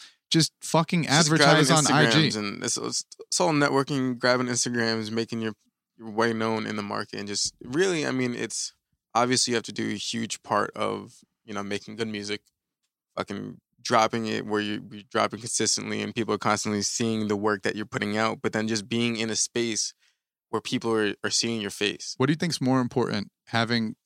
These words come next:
Speaker 1: good product or having a product that everyone sees?
Speaker 2: Uh, a product that, well, obviously you need a good product, but I feel as if
Speaker 1: I
Speaker 2: you're
Speaker 1: disagree.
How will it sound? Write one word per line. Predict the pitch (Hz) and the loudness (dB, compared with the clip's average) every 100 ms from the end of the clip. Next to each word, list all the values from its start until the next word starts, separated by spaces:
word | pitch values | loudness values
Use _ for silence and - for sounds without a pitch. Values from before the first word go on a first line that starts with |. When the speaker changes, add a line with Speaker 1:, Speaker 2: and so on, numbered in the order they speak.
| - 104 | -20 -4
Speaker 1:
good | 123 139 135 | 0 0 0
product | - 120 120 110 107 - - | 0 2 4 2 -2 -8 -4
or | 107 | 0
having | 117 117 117 | 2 2 -2
a | |
product | 104 113 110 104 110 | 0 2 2 0 -2
that | - | -4
everyone | 107 110 107 | -2 -2 -2
sees? | - 110 95 - _ _ _ _ _ _ _ _ _ _ _ _ _ _ _ _ _ _ _ _ _ _ _ - _ _ - | -2 -2 -4 -10 _ _ _ _ _ _ _ _ _ _ _ _ _ _ _ _ _ _ _ _ _ _ _ -20 _ _ 2
Speaker 2:
Uh, | 120 123 123 | 4 4 2
a | 117 | 0
product | - 143 147 143 | 0 0 0 0
that, | 131 120 _ - | 0 0 _ 0
well, | 135 | 2
obviously | 123 139 151 147 147 | 4 4 4 0 0
you | 131 | 0
need | 131 131 131 | 2 4 2
a | |
good | 123 127 110 | 2 0 0
product, | 135 127 117 104 | 2 2 2 0
but | 104 | 0
I | |
feel | 104 120 110 | 0 0 2
as | 110 | 2
if | 110 | 0
Speaker 1:
I | 127 | 2
Speaker 2:
you're | 120 | 2
Speaker 1:
disagree. | 117 113 139 | 2 4 2